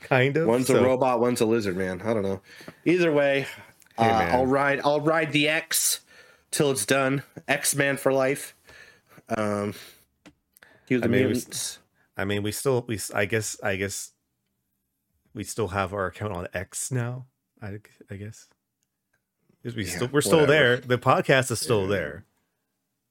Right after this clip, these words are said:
Speaker 1: That's for s-, that's for true.
Speaker 2: Yeah. Well, considering all the
Speaker 1: X,
Speaker 2: X's fucking
Speaker 1: you know
Speaker 2: Elon
Speaker 1: what?
Speaker 2: has.
Speaker 1: X at us. You know, let, let us, let us, uh,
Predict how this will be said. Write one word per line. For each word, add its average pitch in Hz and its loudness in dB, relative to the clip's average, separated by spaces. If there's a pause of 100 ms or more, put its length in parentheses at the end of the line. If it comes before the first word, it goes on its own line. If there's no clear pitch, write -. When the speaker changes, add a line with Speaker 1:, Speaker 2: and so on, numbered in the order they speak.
Speaker 1:
That's 110 0
for 117 -4
s-, - -10
that's - -2
for 123 -2
true. 90 -8 (1200)
Speaker 2:
Yeah. 76 -12 (320)
Well, 87 -8
considering 107 -2
all 107 2
the 95 0 (120)
Speaker 1:
X, 185 4
Speaker 2:
X's - 0
fucking 170 -2
Speaker 1:
you 143 0
know 170 6
Speaker 2:
Elon 160 6
Speaker 1:
what? 175 4
Speaker 2:
has. 180 -2
Speaker 1:
X 175 2
at 113 4
us. 82 -6
You 113 -2
know, 92 -4 (400)
let, 151 2
let 147 4
us, 139 0
let 139 4
us, 139 -2
uh, 123 2